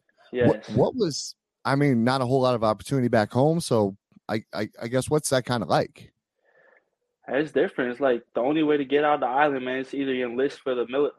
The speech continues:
Speaker 2: like, for the, for the armed forces and stuff like that, the military, or, like, hopefully you're lucky enough to get a scholarship, and that,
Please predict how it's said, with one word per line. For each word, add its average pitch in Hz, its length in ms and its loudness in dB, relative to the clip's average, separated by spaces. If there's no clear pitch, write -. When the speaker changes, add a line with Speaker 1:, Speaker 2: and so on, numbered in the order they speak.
Speaker 2:
like, 117 280 0
for 120 120 0
the, 107 220 -2
for 113 80 -8
the 110 80 -4
armed 131 300 0
forces 113 340 -4
and 107 100 -20
stuff 117 280 -2
like 110 200 -8
that, 110 200 -4
the 110 60 -8
military, 113 580 0
or, 117 280 2
like, 110 240 0
hopefully 120 720 0
you're 120 200 -6
lucky 131 300 0
enough 113 220 -4
to 117 80 -6
get 113 160 -4
a 113 60 -10
scholarship, 123 640 -2
and 113 180 -8
that, 117 140 -6